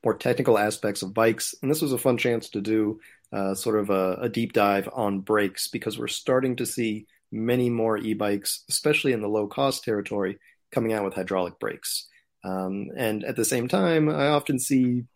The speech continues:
misinformed commenters in comment section, either, you know, saying that, uh, mechanical brakes are, you know, like, just basically garbage and you should never ride a bike with them,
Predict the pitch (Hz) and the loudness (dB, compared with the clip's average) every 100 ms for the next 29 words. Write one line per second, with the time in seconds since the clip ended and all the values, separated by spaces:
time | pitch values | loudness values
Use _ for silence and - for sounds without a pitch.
0 | _ _ 117 117 127 139 139 120 113 - | _ _ -6 0 4 4 4 2 0 2
1 | 110 113 110 107 - 110 113 117 127 113 | 2 2 0 -4 -4 0 0 2 2 2
2 | 98 110 120 120 135 120 - 135 135 - | 0 0 0 0 -2 -2 0 -2 -2 -10
3 | - _ _ - 123 113 110 104 104 _ | -20 _ _ 0 2 6 6 4 0 _
4 | 110 95 95 95 - - - 110 104 101 | -2 0 -2 -6 -12 -6 0 2 2 2
5 | 101 - - - _ _ 104 98 98 95 | 0 -2 -10 -20 _ _ -6 -2 -2 -2
6 | 104 127 113 110 101 110 104 101 - 98 | 0 2 4 2 2 4 4 2 -2 -2
7 | 101 95 92 98 92 95 - 110 - - | -2 -2 -2 -4 -4 -8 -8 -6 -6 -10
8 | _ - 107 101 101 98 107 104 101 101 | _ -4 -2 -2 -2 0 4 4 4 2
9 | 98 98 95 - 104 98 95 98 95 98 | 2 -2 -4 -2 -2 0 2 2 2 0
10 | 95 123 123 123 120 120 | 2 2 4 4 4 -4